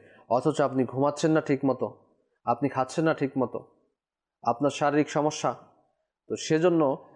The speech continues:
আহ, দেখবেন যে আপনার কমছে না, তখন বলবেন যে ওজিফায় কাজ হচ্ছে না, ঔষধে কাজ হচ্ছে না।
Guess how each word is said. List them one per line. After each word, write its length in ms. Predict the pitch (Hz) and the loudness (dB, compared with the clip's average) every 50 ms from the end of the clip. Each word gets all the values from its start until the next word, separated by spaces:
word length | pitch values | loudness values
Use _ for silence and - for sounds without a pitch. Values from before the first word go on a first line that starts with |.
| - _ - 113 | -20 _ -6 -4
আহ, 60 | 117 117 | -2 0
দেখবেন 300 | 127 131 127 135 139 131 | 0 0 2 2 2 2
যে 180 | 131 131 123 - - | 2 2 2 0 -2
আপনার 300 | - 120 - 131 123 117 | -6 -6 -2 -2 -2 -2
কমছে 400 | 110 - 147 156 156 151 - 127 | -2 0 0 0 0 -2 -4 -6
না, 80 | 107 101 | -4 -2
তখন 260 | - 120 - 135 123 | -2 -2 0 0 0
বলবেন 260 | 123 123 120 120 110 | 2 2 0 0 0
যে 120 | 110 110 98 | -2 -2 -2
ওজিফায় 360 | 110 117 120 120 - 131 117 | 0 -2 -2 0 0 0 0
কাজ 240 | - 117 113 104 113 | 2 0 0 0 -4
হচ্ছে 240 | 110 - - 120 | -8 -8 -8 -8
না, 140 | 107 101 92 | -6 -6 -6
ঔষধে 320 | 95 92 - 135 131 131 123 | -6 -6 -4 -2 -2 0 2
কাজ 240 | 120 117 113 110 | 2 0 0 -2
হচ্ছে 220 | 113 - - - 113 | -6 -12 -12 -14 -14
না। 120 | 104 101 | -14 -16